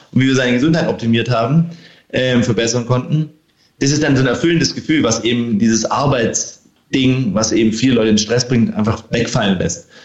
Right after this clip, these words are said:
Insofern, aus meiner Sicht gibt's gar keinen Grund, warum nicht jeder einzelne Zahnarzt in die Richtung denken kann. Aber das ist wieder dieses Thema. Bist du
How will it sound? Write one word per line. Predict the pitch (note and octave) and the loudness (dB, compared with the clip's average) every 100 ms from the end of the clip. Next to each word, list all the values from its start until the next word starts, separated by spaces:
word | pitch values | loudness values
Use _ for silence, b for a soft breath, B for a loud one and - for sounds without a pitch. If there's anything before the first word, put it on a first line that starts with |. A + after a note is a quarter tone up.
| - | 0
Insofern, | A#2 D3+ C3+ - | 2 2 0 0
aus | B2+ A2+ | 0 0
meiner | B2 G3+ F#3 | 0 2 2
Sicht | C#3+ D#3 - | 0 -2 -4
gibt's | C3+ - | -8 -4
gar | C#3+ - | -4 0
keinen | D3 C3 | -2 0
Grund, | C3+ E3+ F#3+ B B B B - | 0 0 0 B B B B -2
warum | C3+ C#3 D3 | 0 0 0
nicht | C3+ G#2+ | -2 0
jeder | B2+ D#3 C#3 | 0 2 0
einzelne | C3+ C#3 C3+ | -4 -8 -10
Zahnarzt | B2+ C#3+ D#3 C#3 | -6 -2 -2 -2
in | B2+ | 0
die | B2 | 0
Richtung | C3+ B2 | 0 0
denken | C3 E3 | 2 2
kann. | D3+ B2 | 0 0
Aber | B2+ | 0
das | E3 | 0
ist | E3 | 2
wieder | E3 | 2
dieses | D3+ C#3 C3+ | 2 0 0
Thema. | D#3+ C#3+ G2+ B B B | 0 0 0 B B B
Bist | D#3 D3+ D#3 | -2 0 0
du | C#3+ B2+ | 0 0